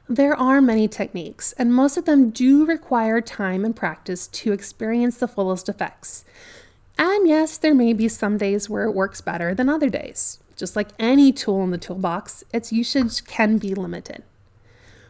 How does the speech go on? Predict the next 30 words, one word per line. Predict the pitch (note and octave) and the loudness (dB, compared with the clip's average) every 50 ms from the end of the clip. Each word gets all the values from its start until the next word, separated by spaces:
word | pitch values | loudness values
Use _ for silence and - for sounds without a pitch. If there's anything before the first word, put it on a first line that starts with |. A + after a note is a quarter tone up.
| - | -6
What | - C4+ B3+ C#4 | 0 2 4 6
I'm | D4 D#4 | 6 6
about | D#4+ D4+ E4+ E4 F#4 - - | 6 6 4 4 2 0 2
to | - | 4
lead | F#4+ C#4+ B3+ A#3+ G#3 | 4 6 6 6 4
you | - G#3+ | 2 -2
through | - - G3+ F3+ F3+ F3 F3+ - - | -4 -4 -4 -2 -2 -2 -2 -2 -2
is | G#3+ F#3+ A3 | -4 -2 -2
one | G#3+ G3+ G#3 G#3+ A3 A#3+ | -2 -2 0 2 2 2
of | B3+ B3+ | 2 2
these | B3+ A#3+ - - | 2 0 0 2
many | A3 A3 A3+ A#3 C4 C#4 D4 - | 2 2 2 4 2 2 0 0
exercises | A3+ A3 - - - G3 - - F#3 F3+ F3+ F3+ F#3+ G3 F3 | -4 -6 -6 -8 -8 -8 -6 -6 -6 -4 -4 -4 -6 -6 -4
that | - G3 F#3+ - | -4 -4 -4 -2
I | - A#3 C4+ | 0 0 2
utilize | D4+ D4 A#3 G#3 F#3+ F#3 F#3+ E3+ E3+ E3+ E3 F3 - - | 2 4 4 2 2 0 -2 -2 -4 -4 -6 -6 -8 -8
in | - F#3+ F#3+ | -6 -4 -2
yoga | G#3 A3 A#3+ A#3+ A3+ | -2 0 0 -2 -4
classes, | - - F3 D#3+ - - - - - - F#3 - - - - - - - _ _ - | -4 -6 -8 -8 -8 -8 -12 -12 -12 -12 -14 -14 -16 -18 -20 -20 -20 -20 _ _ -4
and | G#3+ G#3+ | -2 0
I | G#3 G#3 G#3+ - | 0 -2 -2 -2
also | B3 B3+ G4 - - A3 | -2 0 0 0 2 2
utilize | G#3 F#3+ F#3+ G#3+ A#3+ A3+ B3 F#3+ F3+ E3+ - G3+ - | 2 2 0 0 -2 -2 -2 -2 -2 -2 -4 -6 -10
quite | - - - - - A#3+ A#3+ A3 | -12 -12 -14 -8 -4 -2 0 0
a | A3+ | 0
bit | F3+ F#3+ F3+ - | 0 -2 -2 -2
in | - G#3+ G#3 | -2 -2 -2
my | F#3+ F#3 | -2 -4
own | F3+ F#3 G3 G3 G3+ | -4 -6 -6 -4 -4
life. | A3+ G#3+ - - - - - - | -4 -4 -6 -8 -12 -18 -20 -20